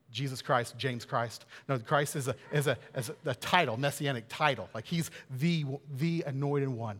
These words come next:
of God. That's who, he says, "That's,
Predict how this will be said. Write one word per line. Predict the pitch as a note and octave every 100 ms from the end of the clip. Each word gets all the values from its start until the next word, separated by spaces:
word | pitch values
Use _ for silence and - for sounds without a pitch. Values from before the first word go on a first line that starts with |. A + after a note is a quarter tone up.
| - _
of | A2+
God. | A2 F2+ - - _ _ _ _ _ _ _ _ _ _ _ _ _ _ _
That's | - B2+ -
who, | C3 A2
he | -
says, | A2+ G2+
"That's, | A#2 A2